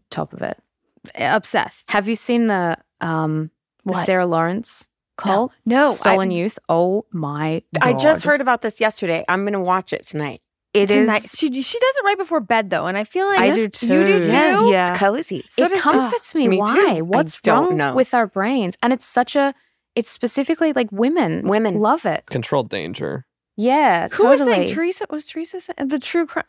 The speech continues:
Speaker 2: like, right before bed? I, I think it's a thing. A lot of
Speaker 4: It's an
Speaker 2: people do it.
Speaker 4: Australian thing. She's Australian too.
Speaker 2: Oh, yeah.
Speaker 1: Teresa Palmer?
Speaker 2: Yeah.
Speaker 1: She's such a sweetie.
Speaker 2: I was gonna
Speaker 3: Isn't
Speaker 2: say,
Speaker 3: she?
Speaker 2: we were like,
Speaker 1: Yeah,
Speaker 2: "We
Speaker 1: she
Speaker 2: bet they
Speaker 1: is.
Speaker 2: know each other.
Speaker 1: Yeah.
Speaker 2: They're Australian
Speaker 1: We all know each
Speaker 2: actresses."
Speaker 1: other. Yeah.
Speaker 3: <laughs> Did you watch the one? It was called The Sins of Our Mother.
Speaker 1: Yes.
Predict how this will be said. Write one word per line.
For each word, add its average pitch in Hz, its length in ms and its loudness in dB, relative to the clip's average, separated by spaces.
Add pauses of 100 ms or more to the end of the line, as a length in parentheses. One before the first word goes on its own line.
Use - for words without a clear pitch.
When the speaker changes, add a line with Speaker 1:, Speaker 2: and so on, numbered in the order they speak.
Speaker 2:
like, 277 120 0
right 294 160 2
before 285 260 -2
bed? 262 180 -4 (100)
I, 190 140 -2
I 302 80 4
think 370 180 -4
it's 339 140 -6
a 320 60 -2
thing. 277 200 -4 (100)
A 233 40 -6
lot 262 140 2
of - 20 -2
Speaker 4:
It's 269 100 -8
an 285 60 0
Speaker 2:
people 254 140 0
do 247 80 -2
it. 247 80 4
Speaker 4:
Australian 214 240 -2
thing. - 180 -8
She's 127 340 -12 (100)
Australian 123 420 -6
too. 131 200 -12 (300)
Speaker 2:
Oh, 214 180 -4
yeah. 202 160 -8 (160)
Speaker 1:
Teresa 240 320 2
Palmer? 214 480 0
Speaker 2:
Yeah. 415 80 2 (260)
Speaker 1:
She's - 240 -8
such - 200 -16
a - 40 -16
sweetie. 226 440 -8
Speaker 2:
I 285 60 0
was 269 60 2
gonna 311 120 4
Speaker 3:
Isn't 240 160 4
Speaker 2:
say, 294 80 -4
Speaker 3:
she? - 80 0
Speaker 2:
we 359 80 6
were 381 100 6
like, 381 140 4
Speaker 1:
Yeah, - 100 2
Speaker 2:
"We 440 160 2
Speaker 1:
she 302 80 2
Speaker 2:
bet 494 200 2
they 427 80 0
Speaker 1:
is. 359 100 0
Speaker 2:
know 226 200 2
each 226 200 -6
other. 269 240 0
Speaker 1:
Yeah. 247 160 4
Speaker 2:
They're 466 240 4
Australian 220 400 -2
Speaker 1:
We 285 100 4
all 185 140 4
know 170 160 2
each 214 160 -4
Speaker 2:
actresses." 185 180 2
Speaker 1:
other. 202 100 0 (120)
Yeah. 202 220 2
Speaker 3:
<laughs> - 80 0
Did 254 160 4
you 294 100 4
watch 302 340 2
the 302 140 2
one? 214 580 0
It 208 140 -2
was 190 160 -4
called 196 180 -2
The 175 80 -8
Sins 185 340 -2
of 185 120 -4
Our 175 100 2
Mother. 202 400 -2 (200)
Speaker 1:
Yes. 180 420 0